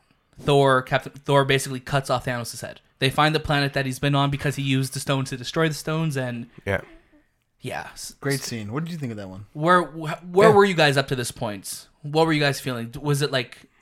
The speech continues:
Speaker 1: subdu-, like, subverting expectations for you at all?
Speaker 2: No.
Speaker 1: No?
Speaker 2: No, no.
Speaker 1: Did you think that Thanos
Speaker 2: I didn't think he would destroy the stones.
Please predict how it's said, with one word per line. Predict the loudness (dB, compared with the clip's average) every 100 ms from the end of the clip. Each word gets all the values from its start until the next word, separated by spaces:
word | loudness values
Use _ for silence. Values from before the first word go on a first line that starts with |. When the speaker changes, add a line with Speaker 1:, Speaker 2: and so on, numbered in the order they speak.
| _
Speaker 1:
subdu-, | -4 -4 -4 -6 -6 -2
like, | -4 -6 -10
subverting | -2 2 2 2
expectations | -2 -2 0 0 0 -4
for | -2
you | -2
at | 0
all? | -2 -4 _ _ _ _ _
Speaker 2:
No. | 2 4 4 -6 _ -4
Speaker 1:
No? | -4 -4 -8
Speaker 2:
No, | -8 -6
no. | -4 -2
Speaker 1:
Did | 0
you | 0
think | 0 -2 0
that | -4 0
Thanos | 0 0 -2 -4 4
Speaker 2:
I | 6
didn't | 8 6
think | 4 4
he | 4
would | 4
destroy | 2 2 4 4
the | 4
stones. | 2 2 4 2